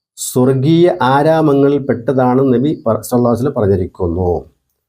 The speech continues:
അപ്രകാരം തന്നെ ഇൽമിൻ്റെ മജ്ലിസും സ്വർഗത്തോപ്പിൽ പെട്ടതാണെന്ന് ഹദീസിൽ വന്നിട്ടുണ്ട്. മനുഷ്യരിലും ഇതുപോലെ സ്ഥാനവ്യത്യാസങ്ങൾ ഉണ്ട്.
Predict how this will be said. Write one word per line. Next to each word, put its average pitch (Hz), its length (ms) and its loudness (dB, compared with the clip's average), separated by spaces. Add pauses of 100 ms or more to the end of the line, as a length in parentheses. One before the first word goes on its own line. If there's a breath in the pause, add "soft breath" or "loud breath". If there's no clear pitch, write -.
(540)
അപ്രകാരം 131 920 0
തന്നെ 127 240 2 (120)
ഇൽമിൻ്റെ 170 560 0
മജ്ലിസും 113 680 -2
സ്വർഗത്തോപ്പിൽ 135 1120 -2
പെട്ടതാണെന്ന് 117 840 -2
ഹദീസിൽ 123 560 0
വന്നിട്ടുണ്ട്. 92 760 -2 (1160)
മനുഷ്യരിലും 156 1000 2
ഇതുപോലെ 131 540 2
സ്ഥാനവ്യത്യാസങ്ങൾ 127 1400 0
ഉണ്ട്. 98 300 2